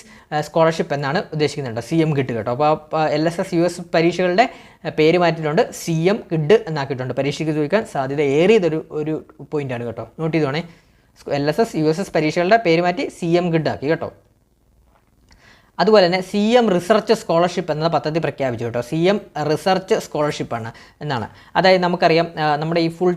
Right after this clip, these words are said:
ടൈം റെഗുലറുമായിട്ടുള്ള ഗവേഷണ വിദ്യാർത്ഥികളില്ലേ, അപ്പോൾ ആ ഫുൾ ടൈം, ഞാൻ ഒന്നുകൂടെ പറയാം, സി എം റിസർച്ച് സ്കോളർഷിപ്പ് എന്ന പദ്ധതി പ്രഖ്യാപിച്ചു. സി എം റിസർച്ച് സ്കോളർഷിപ്പ് ആർക്കാണ് ലഭിക്കുന്നത് എന്നുള്ളത് അതോടൊന്ന് പഠിച്ചു വെക്കേണ്ടതാണ്. അതാണ് നമുക്കറിയാം, ആ, ഫുൾ ടൈമും,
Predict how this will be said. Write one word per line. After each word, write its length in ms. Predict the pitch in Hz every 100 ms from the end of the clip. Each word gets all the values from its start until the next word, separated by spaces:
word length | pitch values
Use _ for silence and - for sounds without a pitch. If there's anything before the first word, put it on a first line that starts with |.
| 175
ടൈം 360 | 202 196 202 170
റെഗുലറുമായിട്ടുള്ള 720 | 156 170 185 185 175 156 156
ഗവേഷണ 460 | 151 147 165 180
വിദ്യാർത്ഥികളില്ലേ, 720 | 165 160 165 165 151 113 110 - - -
അപ്പോൾ 140 | 143 180
ആ 460 | 165 175 175 151 - -
ഫുൾ 220 | 165 165
ടൈം, 160 | 185 175
ഞാൻ 120 | 170
ഒന്നുകൂടെ 200 | 165 165
പറയാം, 160 | 170 208 - 175 -
സി 80 | 180
എം 340 | 190 220 220 175
റിസർച്ച് 320 | 175 190 202
സ്കോളർഷിപ്പ് 500 | - 175 175 185 180
എന്ന 100 | 170
പദ്ധതി 260 | 165 156
പ്രഖ്യാപിച്ചു. 460 | 165 147 147 139 160
സി 140 | 160
എം 220 | 147 180 170
റിസർച്ച് 400 | 165 170 170 190
സ്കോളർഷിപ്പ് 520 | - 151 160 165 160
ആർക്കാണ് 400 | 151 - 170 160
ലഭിക്കുന്നത് 400 | 147 160 170 175
എന്നുള്ളത് 420 | 170 147 156 175 - -
അതോടൊന്ന് 340 | 151 180 170 170
പഠിച്ചു 300 | 151 151 185
വെക്കേണ്ടതാണ്. 600 | 139 143 135 113 127 175 - -
അതാണ് 220 | 165 165
നമുക്കറിയാം, 520 | 175 170 165 170 165 - - - -
ആ, 280 | 151 147 143
ഫുൾ 240 | 185 185 185
ടൈമും, 300 | 196 202